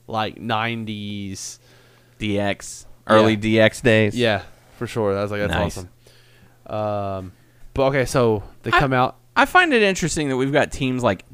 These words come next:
Speaker 2: Death Triangle, the Dark Order, entering from the face sides.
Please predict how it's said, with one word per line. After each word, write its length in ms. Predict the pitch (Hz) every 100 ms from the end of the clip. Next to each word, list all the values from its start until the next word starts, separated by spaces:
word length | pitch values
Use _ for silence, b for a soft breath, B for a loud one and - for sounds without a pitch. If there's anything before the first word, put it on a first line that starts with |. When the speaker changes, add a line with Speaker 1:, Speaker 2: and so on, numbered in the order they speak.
| 104
Speaker 2:
Death 360 | 101 156 143 -
Triangle, 800 | - 120 98 90 82 71 69 - _
the 180 | 113 139
Dark 640 | 127 95 165 147 127 - -
Order, 520 | 127 117 104 87 78 - b b b
entering 280 | - 185 180
from 160 | 156 160
the 80 | 120
face 320 | 117 120 143
sides. 580 | 170 170 170 180 -